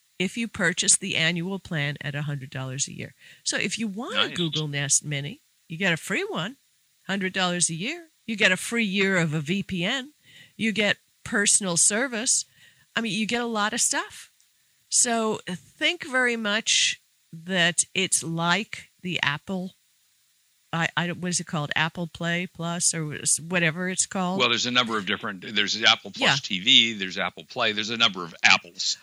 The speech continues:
Speaker 1: Right, but this one is pretty much for data and pretty much just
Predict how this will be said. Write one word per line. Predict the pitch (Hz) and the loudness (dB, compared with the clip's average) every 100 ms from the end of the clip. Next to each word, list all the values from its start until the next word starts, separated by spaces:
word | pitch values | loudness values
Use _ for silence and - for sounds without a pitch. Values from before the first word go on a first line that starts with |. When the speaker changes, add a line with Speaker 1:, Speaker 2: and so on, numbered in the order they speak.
| - | -2
Speaker 1:
Right, | 240 175 - | 2 2 2
but | 226 208 - | -2 -2 -2
this | 311 392 - | 2 2 2
one | 349 320 | -2 -4
is | - 240 196 - | -4 -2 -2 -4
pretty | - 285 262 | -6 -4 -2
much | 247 233 | -2 -2
for | - 170 | -2 -6
data | 151 156 156 196 220 _ _ _ _ - | -2 2 2 0 -4 _ _ _ _ -6
and | 156 143 131 | -2 -2 -4
pretty | - 208 220 | -6 -4 -2
much | 208 196 - - | -4 -2 -2 0
just | 175 170 - - | 2 4 4 2